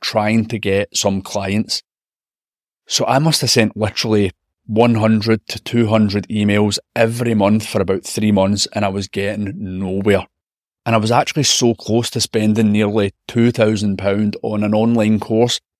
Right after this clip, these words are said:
that would teach you more about this pitching and emailing and trying to get clients.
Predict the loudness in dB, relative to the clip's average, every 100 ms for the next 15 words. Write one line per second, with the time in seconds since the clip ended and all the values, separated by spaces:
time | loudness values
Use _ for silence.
0 | _ -6 -4 -6 -8 -6 -2 0 0 0
1 | 2 4 4 2 0 0 -2 -6 _ _
2 | _ _ _ _ -10 -10 -6 0 2 4
3 | 2 2 2 2 2 2 0 -2 -4 -6
4 | -8 -12 -14 -12 -10 -6 -6 -6